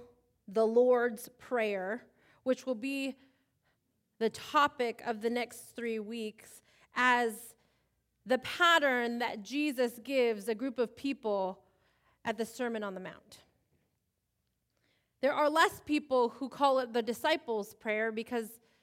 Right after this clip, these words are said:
it's patterned for the people who are hearing. It's an invitation into a time, into a space, and into an experience.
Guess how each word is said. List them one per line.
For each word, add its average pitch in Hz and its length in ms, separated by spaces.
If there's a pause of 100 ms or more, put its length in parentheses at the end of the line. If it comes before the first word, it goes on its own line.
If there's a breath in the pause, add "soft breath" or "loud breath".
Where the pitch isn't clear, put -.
(400)
it's 226 260
patterned 269 520
for 240 640 (120)
the 240 80
people 226 680 (580)
who 247 140
are 214 140
hearing. 247 420 (1400 soft breath)
It's 240 200
an 277 100
invitation 262 920
into 240 300
a 233 80
time, 269 480
into 247 240
a 233 80
space, 269 540
and 262 100
into 269 300
an 233 100
experience. 220 880